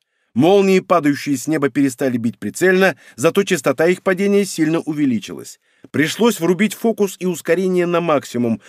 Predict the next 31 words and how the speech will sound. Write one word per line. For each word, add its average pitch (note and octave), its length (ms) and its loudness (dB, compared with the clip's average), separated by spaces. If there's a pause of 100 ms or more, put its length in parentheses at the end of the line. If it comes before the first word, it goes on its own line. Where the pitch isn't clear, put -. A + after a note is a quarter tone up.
что - 180 -2
начало F3 380 2
заметно D3+ 460 2
напрягать C3 480 -2
тело. F2 380 -10 (640)
Два D3+ 360 0
рывка G#3 360 0
в - 60 -14
сторону A3+ 480 2
привели G3+ 340 2
меня G3+ 240 4
в F3 80 -2
облако F#3+ 380 2
пепла, D#3 400 -2
которое D#3 360 -2
почти D3 380 -6
сразу D#3+ 400 0
взорвалось. C#3+ 720 -4 (440)
Благодаря C#3+ 500 2
уже E3 220 0
своему D3 460 2
защитному F#3+ 540 0
куполу G3 480 0
я D3+ 240 0
этот F#3 220 -2
взрыв C#3+ 340 -4
пережил, D#3+ 580 -2 (260)
но D3 120 0
вслед C#3+ 300 -2
за B2+ 100 4
ним F3+ 260 4